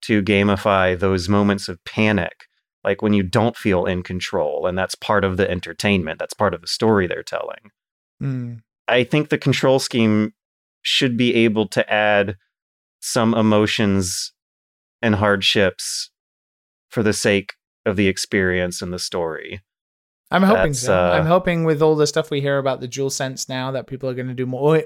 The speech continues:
Speaker 2: more interesting things.
Speaker 1: Yeah,
Speaker 2: Like
Speaker 1: like, what if, uh, uh, like, the Metal Gear <laughs> Solid Six? Oh no, you have to shoot the character you, you loved for the whole game, but the trigger's extra,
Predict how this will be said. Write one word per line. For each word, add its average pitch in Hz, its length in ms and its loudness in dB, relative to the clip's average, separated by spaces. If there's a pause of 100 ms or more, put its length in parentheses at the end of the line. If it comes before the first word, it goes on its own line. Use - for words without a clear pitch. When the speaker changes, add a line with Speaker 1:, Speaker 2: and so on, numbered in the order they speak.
(100)
Speaker 2:
more 143 260 0
interesting 156 680 -2
things. - 580 -14 (380)
Speaker 1:
Yeah, 190 340 6
Speaker 2:
Like 127 60 0
Speaker 1:
like, 170 260 4
what 180 120 4
if, 185 220 4
uh, - 20 2
uh, 160 680 6
like, 156 200 2
the 156 80 0
Metal 160 180 6
Gear 143 180 4
<laughs> - 0 -
Solid 156 560 2
Six? 143 380 2
Oh 185 140 4
no, 202 180 4
you 170 160 6
have 175 180 6
to 175 100 4
shoot 190 440 2
the 175 100 2
character 175 520 4
you, 165 220 2
you 160 260 2
loved 175 260 4
for 180 100 -2
the 151 140 4
whole 143 160 6
game, 135 300 4
but 147 160 2
the 175 80 0
trigger's 175 520 2
extra, 170 460 0